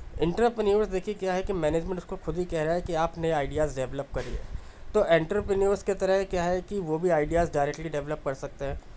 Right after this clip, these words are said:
तो ऐसा कोई business के जो owner है, जिन्होंने मान लीजिए printing business का start किया, तो उसको क्या करना पड़ेगा, उसको printer का ऑर्डर देना पड़ेगा, toner, copy, paper, other चीज़ें, और उसको कई सारी चीज़ cost के साथ अपने आप को manage करना पड़ेगा।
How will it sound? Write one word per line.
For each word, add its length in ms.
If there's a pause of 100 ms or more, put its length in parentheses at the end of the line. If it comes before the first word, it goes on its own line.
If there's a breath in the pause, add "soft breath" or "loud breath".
(440 loud breath)
तो 160
ऐसा 300
कोई 220
business 640 (880)
के 380
जो 140
owner 340
है, 100
जिन्होंने 340
मान 180
लीजिए 200
printing 440
business 280
का 120
start 320
किया, 300 (420 loud breath)
तो 100
उसको 240
क्या 160
करना 260
पड़ेगा, 380
उसको 220
printer 400
का 100
ऑर्डर 180
देना 220
पड़ेगा, 340
toner, 480
copy, 380
paper, 500
other 180
चीज़ें, 460 (400 loud breath)
और 320
उसको 280
कई 240
सारी 240
चीज़ 320 (120)
cost 260
के 60
साथ 180
अपने 260
आप 180
को 80
manage 360
करना 260
पड़ेगा। 420